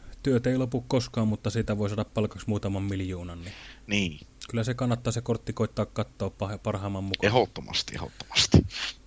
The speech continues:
Speaker 1: Niin kuin Seth Jones sanoi Jarmo Kekäläisen haastattelussa, että mikä se N H L, tai mitä hänen koripallon isänsä opetti,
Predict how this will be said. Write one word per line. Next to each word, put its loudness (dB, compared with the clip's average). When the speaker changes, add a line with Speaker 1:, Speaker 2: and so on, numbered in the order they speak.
Speaker 1:
Niin 4
kuin 2
Seth -4
Jones 4
sanoi 2
Jarmo 2
Kekäläisen 0
haastattelussa, -4
että -12
mikä -2
se 0
N -2
H -4
L, -2
tai -4
mitä -2
hänen -4
koripallon 2
isänsä 2
opetti, -2